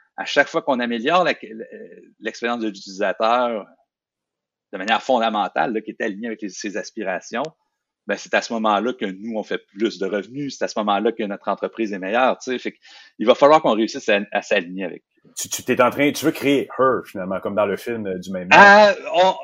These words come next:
Speaker 1: en fait, non, c'est, c'est, c'est, c'est, j'aime ça que tu lignes ça. Non, non, j'aime ça que tu lignes ça parce que je pense absolument que, en fait, le gros défi, Her, c'est un, je te dirais, c'est un produit facile, OK ? Si on était capable de le créer,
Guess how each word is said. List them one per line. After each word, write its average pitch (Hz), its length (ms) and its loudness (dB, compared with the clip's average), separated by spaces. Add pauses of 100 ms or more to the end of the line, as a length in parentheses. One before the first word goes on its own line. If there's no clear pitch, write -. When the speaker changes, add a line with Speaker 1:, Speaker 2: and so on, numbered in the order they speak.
(140)
Speaker 1:
en 175 100 2
fait, - 200 -2
non, 214 220 -2
c'est, 135 260 -6
c'est, 165 240 -20
c'est, 143 240 -10
c'est, 135 220 -4
j'aime 139 240 -2
ça 208 140 -2
que - 40 -10
tu - 180 -14
lignes 131 220 0
ça. 175 300 0 (120)
Non, 175 280 6
non, 208 280 4
j'aime 139 140 -2
ça 247 100 -10
que 226 60 -12
tu - 120 -14
lignes 123 140 -4
ça 165 160 -8
parce - 200 -4
que 131 80 -4
je - 80 -12
pense 175 240 0
absolument 175 560 -4 (480)
que, 156 340 -2
en 120 60 -2
fait, - 180 -8
le 117 80 -2
gros 120 180 -8
défi, 147 600 -12 (260)
Her, 214 220 4
c'est - 100 -10
un, 113 140 -2 (320)
je - 40 -20
te 117 120 -12
dirais, 113 160 -10
c'est - 80 -8
un 101 40 -14
produit 110 220 -10
facile, 107 640 -6
OK ? 107 180 -16
Si - 120 -14
on 120 60 -6
était 120 140 -6
capable 143 260 2
de - 0 -
le - 40 -14
créer, 127 560 -4